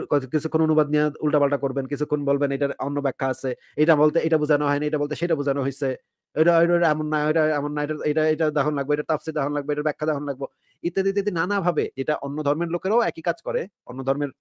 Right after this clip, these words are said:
ধর্মগ্রন্থ থেকে যখন আপনি তাদেরকে ভুল একটা জিনিস দেখাই দিবেন, "দেখ ভাই, তোর ধর্মগ্রন্থে এই সমস্ত খাইস্টা খাইস্টা কথা লেখা আছে, দেখ ভাই, দেখ এই যে", তখন সে নানাভাবে ব্যাখ্যা ট্যাখ্যা করবো, "এটার মানে এটা মানে এটা না, এটা মানে ওইটা,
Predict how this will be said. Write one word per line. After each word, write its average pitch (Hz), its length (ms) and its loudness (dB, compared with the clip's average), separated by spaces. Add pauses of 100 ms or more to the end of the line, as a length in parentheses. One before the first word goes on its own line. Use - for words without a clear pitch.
(140)
ধর্মগ্রন্থ 131 420 -2
থেকে 135 200 -6
যখন 127 200 -6
আপনি 135 220 -12
তাদেরকে 123 360 -6
ভুল 127 260 -2
একটা - 180 -10
জিনিস 139 180 -6
দেখাই 143 220 -2
দিবেন, 160 220 0
"দেখ 143 180 -2
ভাই, 143 140 0 (360)
তোর 147 100 6
ধর্মগ্রন্থে 143 380 6
এই 131 60 2
সমস্ত 139 260 -2
খাইস্টা 143 280 0
খাইস্টা 131 240 -2
কথা 123 160 0
লেখা 120 200 0
আছে, 117 140 -6
দেখ 123 140 0
ভাই, 127 160 -2
দেখ 117 200 -2
এই 120 120 -8
যে", 113 120 -4 (600)
তখন 220 160 12
সে 208 220 8
নানাভাবে 180 520 6
ব্যাখ্যা 143 240 -2
ট্যাখ্যা 131 240 -4
করবো, 120 260 -2
"এটার 160 220 4 (120)
মানে 143 260 2
এটা 151 160 2
মানে 147 200 -2
এটা 143 140 -2
না, 143 120 -2
এটা 135 140 -4
মানে 135 160 -4
ওইটা, 135 220 0